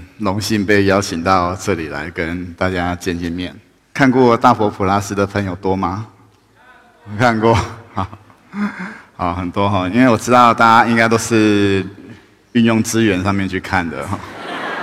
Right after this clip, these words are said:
<laughs> 我台湾，嗯，二月十五号应该发行D V D嘛，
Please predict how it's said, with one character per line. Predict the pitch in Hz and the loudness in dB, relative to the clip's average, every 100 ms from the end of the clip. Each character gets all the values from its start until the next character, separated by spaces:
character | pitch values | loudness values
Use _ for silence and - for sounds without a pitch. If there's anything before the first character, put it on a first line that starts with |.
| - - - - - | -12 -12 -14 -16 -18
<laughs> | - - - - - - - | -20 -20 -20 -20 -20 -20 -20
我 | - 98 101 95 95 90 104 131 139 - _ | -2 2 4 2 0 -4 -6 -14 -18 -20 _
台 | - | 0
湾， | 143 151 156 156 - 123 | 6 6 6 0 -4 0
嗯， | 117 113 104 107 | 2 2 0 -2
二 | 160 151 | 6 6
月 | 147 139 131 | 8 6 6
十 | 117 - | 4 0
五 | 113 92 | 0 2
号 | 113 107 | 4 2
应 | 104 | 2
该 | 104 | -2
发 | 101 101 | 2 0
行 | 98 90 | 2 -4
D | 95 90 | -4 -6
V | 87 85 | -6 -8
D | 82 82 | -8 -8
嘛， | 69 98 | -10 -18